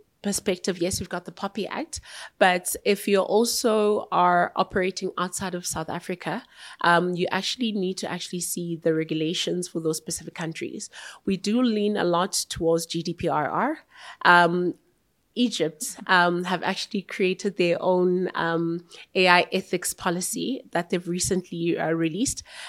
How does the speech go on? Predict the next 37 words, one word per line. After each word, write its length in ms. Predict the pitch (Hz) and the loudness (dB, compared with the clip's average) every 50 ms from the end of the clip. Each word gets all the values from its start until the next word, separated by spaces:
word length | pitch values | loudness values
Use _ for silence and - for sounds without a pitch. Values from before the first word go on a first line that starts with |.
| - - | -2 2
And 180 | 170 180 190 | 2 4 4
there's 140 | 190 190 180 | 4 2 2
a 60 | 196 | 0
couple 260 | 196 - 247 247 285 240 | 0 0 0 2 4 2
of 100 | 208 - | 2 4
other 240 | - 196 190 196 | 2 0 2 2
international 560 | 170 190 190 - 196 185 175 190 - - 190 156 | 0 0 -2 -2 -2 -2 -2 -2 -2 -2 0 0
organizations 960 | 170 180 170 175 160 165 170 - 165 170 170 - - - - 156 156 170 - - | 0 0 -2 -2 -2 -2 -2 -2 -2 -2 -2 -2 -4 -4 -4 -4 -6 -6 -6 -4
that 180 | 170 165 165 | -4 -4 -4
have 180 | - 170 156 160 | -4 -6 -4 -4
actually 380 | 160 165 - - 180 165 165 | -6 -6 -6 -6 -6 -8 -6
done 260 | 160 - 147 156 160 151 | -4 -2 0 0 0 0
that, 260 | 151 165 233 - - - | 0 0 -2 -4 -6 -4
and 220 | - 190 175 175 175 | -2 0 0 0 -2
countries, 560 | - 165 160 160 - - - - - - - | -4 -4 -4 -4 -6 -8 -10 -10 -10 -8 -6
right? 300 | - - - - - - - - - - - - - | -6 -6 -6 -8 -12 -14 -16 -16 -16 -16 -16 -12 -6
So, 260 | - - 226 214 208 | 0 4 6 6 6
but 280 | 208 208 196 185 - 185 | 6 4 2 4 4 4
when 160 | 196 202 208 | 4 4 4
it 100 | 202 202 | 2 0
comes 320 | - 254 269 302 294 - - - - | 0 0 2 2 2 2 -2 -2 -2
to 200 | 220 208 202 190 | 0 0 0 0
your 380 | 175 175 180 180 190 - - - | 0 0 2 2 2 2 2 2
own 240 | 180 185 190 185 | 2 2 2 2
organization, 800 | - 175 175 185 170 160 160 165 165 - 151 170 170 - - 170 | 0 -2 -2 -2 -2 -2 -2 -2 -4 -4 -4 -4 -4 -4 -4 -4
I 100 | - 180 | -4 -4
think 420 | 185 - 208 214 202 185 - - - | -2 0 0 0 0 -2 -6 -8 -10
the 60 | 180 | -10
first 400 | - - 233 226 233 220 - - | -4 0 0 2 2 0 -2 -2
thing 220 | 196 185 180 180 - - | -2 -2 -2 -2 -4 -4
is 160 | 180 180 175 | -6 -4 -4
about, 500 | 175 175 - 170 160 165 170 - - - - _ _ _ _ _ _ - - _ | -4 -2 -2 -2 -2 -2 -4 -6 -8 -10 -10 _ _ _ _ _ _ -20 -20 _
from 220 | - - 185 190 | 0 0 2 2
a 60 | 180 | 0
data 260 | 180 - 175 185 220 - | -2 -2 -2 -2 -2 -4
collection 480 | - 208 190 170 175 - - 196 180 | -4 -6 -6 -6 -4 -6 -6 -6 -6
perspective, 720 | - 170 160 - - - - - - - - 233 262 - | -8 -6 -8 -8 -8 -8 -12 -10 -8 -8 -6 -8 -8 -12